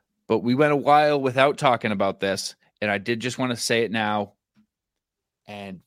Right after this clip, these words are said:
remind everybody or check in with people who maybe didn't hear it the first time around that, yes, we know. We notice it too. It's,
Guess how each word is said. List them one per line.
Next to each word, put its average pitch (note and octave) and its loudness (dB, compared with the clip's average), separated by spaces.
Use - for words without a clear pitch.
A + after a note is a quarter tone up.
remind G#2+ -6
everybody C3+ 2
or G#2+ -2
check - -2
in A#2+ -4
with A2 -6
people A2+ -6
who A2 -8
maybe G#2 -2
didn't G2+ -4
hear A#2 -2
it B2 -6
the B2 -12
first C3 -6
time B2+ -2
around G#2+ -2
that, G#2 -4
yes, G#2 -4
we G2 -6
know. E2+ -6
We G#2 -2
notice G2+ 0
it - -8
too. - -10
It's, G2 -6